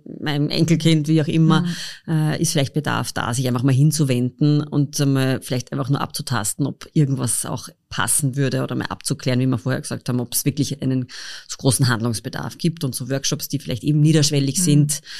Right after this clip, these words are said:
Speaker 1: gerade eben, eben Selbstwert, Selbstbild, das, äh, ist schon, äh,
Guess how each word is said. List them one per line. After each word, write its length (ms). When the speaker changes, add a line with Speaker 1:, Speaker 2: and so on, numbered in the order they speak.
Speaker 1:
gerade 320
eben, 260
eben 220
Selbstwert, 480
Selbstbild, 800
das, 340
äh, 260
ist 200
schon, 380
äh, 380